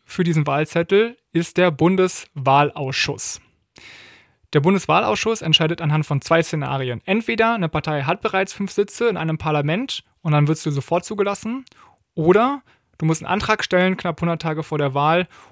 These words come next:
und eben belegen, dass du eine Partei im Sinne des Gesetzes bist. Das ist ja dann unser Fall, wir sind ja neu, also müssen wir da so einen Antrag stellen. Dann gibt es Kriterien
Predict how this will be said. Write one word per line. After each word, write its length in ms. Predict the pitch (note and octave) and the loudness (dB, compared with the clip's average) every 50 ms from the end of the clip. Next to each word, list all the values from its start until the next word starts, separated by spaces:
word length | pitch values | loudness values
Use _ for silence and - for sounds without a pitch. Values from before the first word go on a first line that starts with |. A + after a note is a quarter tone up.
| _ | _
und 180 | _ E3 D#3+ - | _ -2 -2 0
eben 160 | F3 D#3 C#3 | 2 0 2
belegen, 460 | - C3+ B2+ B2 C3+ D3+ F3+ F#3+ G#3 | 2 0 0 2 4 4 4 4 2
dass 160 | F#3 D#3 C#3 - | 0 0 -2 -2
du 160 | - E3+ F3 | -4 -4 -2
eine 160 | D#3+ C#3+ C#3 | -2 -2 -2
Partei 480 | - C#3+ D3 - - - D3 D3+ E3 E3+ | -2 -4 -6 -6 -4 -2 0 0 0 0
im 140 | D#3 C#3 | -2 -2
Sinne 420 | C3 C3+ C#3 C#3+ D3 D3+ D3 C#3+ - _ - - | 0 0 2 2 2 2 0 -2 -4 _ -6 -4
des 140 | D#3 C#3+ - | -4 -2 -2
Gesetzes 420 | - B2+ D3 C#3 - D3 C3 - | -2 0 0 0 0 -4 -6 -8
bist. 320 | - - - - - - - _ _ _ _ _ _ _ _ - | -10 -12 -14 -14 -14 -16 -20 _ _ _ _ _ _ _ _ -12
Das 140 | - C#3+ - | -10 -8 -6
ist 80 | D3+ C#3 | -2 -2
ja 80 | C#3+ | 0
dann 100 | C#3 C#3 | 0 0
unser 240 | E3 G3+ G3+ G#3 F#3 | 0 2 4 4 2
Fall, 220 | - - F3+ E3+ | 4 2 2 2
wir 80 | D3 C#3+ | 2 2
sind 120 | C#3 C#3+ | 0 0
ja 60 | C#3+ C3 | 0 0
neu, 360 | C3+ C#3 D3 D#3+ F3 F#3 F#3 | 2 4 4 4 4 2 0
also 280 | - D#3+ D3 C#3+ D3+ | 0 0 0 2 2
müssen 260 | D3 C#3+ C#3 - - D3+ | 2 2 0 0 -2 -2
wir 60 | C#3 | 0
da 160 | C#3+ C3 C3 | 0 -2 -2
so 80 | C3 C#3 | -2 -4
einen 80 | C3 | -4
Antrag 320 | - C#3 - - C3 - - | -4 -6 -6 -6 -8 -10 -10
stellen. 380 | - - B2+ G#2 - - - - _ _ _ _ _ _ _ _ _ _ _ _ _ _ _ _ - - - | -10 -8 -8 -8 -10 -12 -14 -16 _ _ _ _ _ _ _ _ _ _ _ _ _ _ _ _ -20 -8 -2
Dann 120 | - E3+ | 2 2
gibt 100 | F#3 F#3 | 2 2
es 80 | F#3 - | 2 0
Kriterien 640 | - D#3+ - - A#3 B3 A#3 A#3 A#3 A#3+ A#3+ B3+ | -2 -2 -2 0 2 2 2 4 2 2 2 0